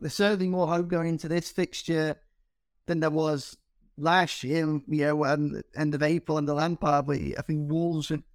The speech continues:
Burnley had just beaten Wolves in the earlier kickoff on the Sunday, which meant that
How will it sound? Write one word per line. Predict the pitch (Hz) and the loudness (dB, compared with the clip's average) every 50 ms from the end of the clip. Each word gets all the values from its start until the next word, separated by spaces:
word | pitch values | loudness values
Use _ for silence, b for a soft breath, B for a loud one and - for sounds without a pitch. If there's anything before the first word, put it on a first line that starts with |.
| _ _ _ _ _ _ _ _ | _ _ _ _ _ _ _ _
Burnley | - 175 180 185 185 175 175 170 | 2 4 4 4 4 2 2 2
had | 160 147 143 | 2 0 -2
just | - - 180 165 - _ | -2 -2 -2 -2 -2 _
beaten | - 160 170 170 165 147 151 | -2 -2 0 0 2 2 0
Wolves | 151 170 185 185 175 156 139 156 | 2 2 2 2 2 0 0 0
in | 151 | 0
the | 147 156 165 | 2 2 2
earlier | 180 185 185 170 165 160 - | 2 2 2 2 2 0 -2
kickoff | - - 147 - - 151 139 - | -2 -4 -4 -2 -2 -4 -4 -2
on | 151 147 | -4 -4
the | 143 143 | -4 -4
Sunday, | - - 151 139 147 143 151 160 156 | -2 0 0 2 2 2 2 2 2
which | 156 143 - - 160 | 2 0 -2 -2 0
meant | 160 156 147 151 | 0 0 0 0
that | 156 156 156 156 | 0 0 0 -2